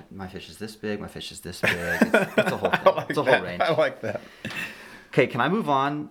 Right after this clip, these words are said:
Speaker 1: to maybe some questions that maybe our audience doesn't realize they have?
Speaker 2: Yeah, sure.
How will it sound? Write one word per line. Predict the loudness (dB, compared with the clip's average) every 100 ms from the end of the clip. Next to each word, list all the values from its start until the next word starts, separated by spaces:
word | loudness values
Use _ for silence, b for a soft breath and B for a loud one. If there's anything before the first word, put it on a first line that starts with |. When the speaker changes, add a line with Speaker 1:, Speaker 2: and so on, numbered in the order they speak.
| -8
Speaker 1:
to | -4
maybe | 0 0 0 0 -4
some | -4 -4
questions | 0 0 0 0 0 0
that | -2 0
maybe | -2 -2 -2 -4 -6 -16 _ -6
our | -6 0
audience | -2 0 -6 -6
doesn't | -4 -4 -6 -4
realize | -2 0 0 -2 -4
they | -6
have? | -6 -4 -4 -6 -10 -20 _ _
Speaker 2:
Yeah, | -2 -2
sure. | -2 -8